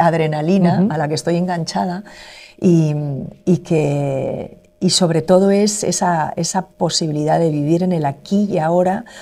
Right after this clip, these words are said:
Speaker 1: O sea, es la, yo creo que es como la meditación. El teatro es el presente más absoluto, porque en cuanto te vas de ese presente, se te va. Se te va el
Speaker 2: Ujú.
Speaker 1: texto, se te va la inspiración, se te va, se te va. Entonces, te, te hace estar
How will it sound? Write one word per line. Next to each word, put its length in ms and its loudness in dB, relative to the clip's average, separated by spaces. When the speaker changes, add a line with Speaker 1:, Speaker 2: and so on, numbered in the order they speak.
Speaker 1:
O 20 -12
sea, 140 6
es 260 0
la, 320 0
yo 100 0
creo 140 4
que 60 2
es 80 -2
como 200 0
la 100 4
meditación. 840 0
El 140 -2
teatro 340 0
es 200 2
el 140 -2
presente 480 0
más 180 0
absoluto, 540 0
porque 240 -4
en 80 -2
cuanto 380 -4
te 160 -2
vas 240 0
de 100 -2
ese 240 -6
presente, 540 -4
se 180 -2
te 140 -2
va. 260 2
Se 80 -18
te 100 0
va 80 6
el 60 2
Speaker 2:
Ujú. 80 -2
Speaker 1:
texto, 340 0
se 140 -6
te 100 -4
va 320 2
la 100 0
inspiración, 640 0
se 140 -2
te 120 -4
va, 180 0
se 100 -18
te 100 -4
va. 160 0
Entonces, 640 0
te, 240 0
te 120 2
hace 380 2
estar 400 2